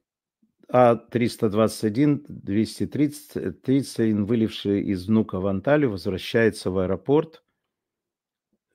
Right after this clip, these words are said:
из-за технической неисправности». Ну, возвращается. Я, пусть возвращается, и, м, и дай бог, он не упадёт, чтоб люди не погибли. Но они,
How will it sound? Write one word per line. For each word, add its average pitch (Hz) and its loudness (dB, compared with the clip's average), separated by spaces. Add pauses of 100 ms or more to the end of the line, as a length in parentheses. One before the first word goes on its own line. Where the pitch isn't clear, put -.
(140)
из-за 123 0
технической 107 -2
неисправности». - -8
Ну, 214 -2 (100)
возвращается. 120 0
Я, 107 2 (480)
пусть - -4
возвращается, 123 2
и, 117 2 (480)
м, 98 0
и 101 2
дай 120 6
бог, 127 4
он 110 4
не 104 4
упадёт, 110 2
чтоб 95 -2
люди 95 0
не 85 -8
погибли. 82 -14 (1120)
Но 170 10
они, 190 6